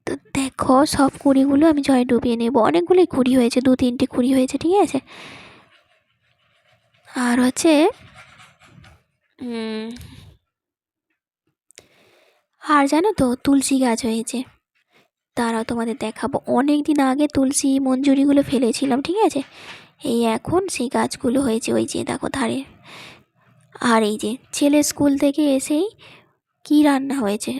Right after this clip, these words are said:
ওর রোজের, জানো তো, কী রান্না হয়। মনের মতো যদি রান্না না হয়, তাহলে মাথা গরম, "আমি আজকে খাবো নি, আমি আজকে খাবো না", এরকম বলে। তো আজকে আমি বলছি, "তুই নিজে দেখ কী রান্না হয়েছে।" তো আজকে আমাদের রান্না হয়েছিল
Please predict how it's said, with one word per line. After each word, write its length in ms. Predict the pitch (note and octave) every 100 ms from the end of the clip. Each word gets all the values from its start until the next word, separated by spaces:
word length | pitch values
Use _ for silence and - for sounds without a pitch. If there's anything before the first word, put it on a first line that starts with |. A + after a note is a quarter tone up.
| -
ওর 120 | - E4+
রোজের, 320 | D4+ C4 C4+ C4
জানো 240 | C#4 E4
তো, 160 | F#4+ B3+ G#3+ -
কী 120 | C#4
রান্না 340 | C4+ A#3 G3+ A#3+
হয়। 200 | C4 - C4
মনের 380 | A3+ C4+ C4 C#4+
মতো 200 | D4+ D4+
যদি 200 | D4+ D4
রান্না 300 | C#4+ C4 B3+ C#4
না 160 | C#4 C#4+
হয়, 200 | D#4+ G#4+ D#4+
তাহলে 280 | C4+ C4 D4
মাথা 320 | D4+ B3+ C4+
গরম, 280 | C4+ C#4 F4+
"আমি 140 | G4 C#4
আজকে 240 | C4+ -
খাবো 300 | E4 C#4+ C4 A#3+
নি, 120 | C#4 - - - - - -
আমি 200 | D#4+ D4+
আজকে 180 | C#4 C#4
খাবো 280 | - B3 A#3
না", 100 | C4 - _ -
এরকম 340 | B3 G#3 C4 C4+
বলে। 200 | C4+ C#4+ - - - - - _ -
তো 80 | C#4
আজকে 300 | B3 A3+ -
আমি 120 | C4+ C4+
বলছি, 220 | C#4+ D#4
"তুই 140 | E4 D4
নিজে 200 | C4 C4+
দেখ 160 | C#4 C#4
কী 120 | C#4
রান্না 280 | C4 B3+ C#4+
হয়েছে।" 300 | C#4+ C#4 F#4 - _ - - - _ -
তো 60 | C4+
আজকে 300 | B3 A#3 D4+
আমাদের 220 | C#4+ C#4
রান্না 260 | C4+ B3+ C#4
হয়েছিল 300 | C4+ C4+ -